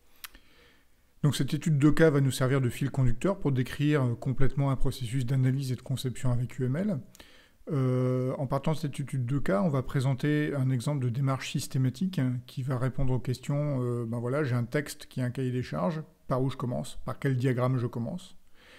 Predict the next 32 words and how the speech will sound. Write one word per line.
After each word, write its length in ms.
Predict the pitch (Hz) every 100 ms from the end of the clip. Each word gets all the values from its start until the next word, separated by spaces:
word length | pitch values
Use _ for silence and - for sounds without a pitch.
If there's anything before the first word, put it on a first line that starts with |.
| - 135
Ensuite, 300 | - 147 -
pour 140 | 131
chaque 260 | - - 135
diagramme, 560 | 131 123 135 139 127 123 - - - -
euh, 140 | 120
je 120 | 113 123
démarre 300 | 127 131 123
d'une 160 | 127
feuille 180 | 120 123
blanche, 380 | 120 156 196 -
donc 160 | 131 - -
comment 420 | 147 143 147 143
est-ce 160 | 120 -
que 1000 | 127 123 123 123 120 123 131 131 139 135
je 320 | 117 127 123
démarre, 420 | 117 123 127 156
qu'est-ce 160 | - -
que 100 | 127
je 80 | -
commence 360 | 147 139 -
à 60 | 131
écrire, 420 | - 135 139 160
où 100 | 147
est-ce 120 | 143
que 100 | 151
je 80 | -
trouve 180 | - 143
l'information 680 | 139 131 131 127 147 143 135
et 60 |
comment 220 | 127 131 127
je 100 | 123
l'organise. 600 | 123 120 120 131 202